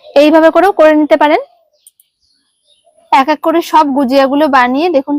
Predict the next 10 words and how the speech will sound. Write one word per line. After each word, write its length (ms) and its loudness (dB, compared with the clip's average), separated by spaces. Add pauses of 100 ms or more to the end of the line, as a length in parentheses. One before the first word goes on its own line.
পুর 180 -4
ভরে 240 -2
রেডি 240 2
করে 220 -4
নিয়েছি। 340 -4 (1200)
গুজিয়াগুলো 520 4
সব 240 2
বানিয়ে 300 2
নেওয়ার 260 0
পর 100 2